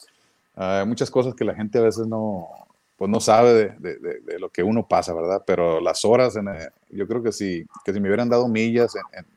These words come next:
por las horas que, que estuve en camión,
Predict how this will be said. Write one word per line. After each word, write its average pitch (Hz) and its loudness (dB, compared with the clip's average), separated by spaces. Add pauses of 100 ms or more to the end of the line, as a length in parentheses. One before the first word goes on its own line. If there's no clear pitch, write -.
(180)
por 92 -12
las 90 -4
horas 107 4
que, - -2
que 73 -4 (340)
estuve 107 0
en 107 0
camión, 104 2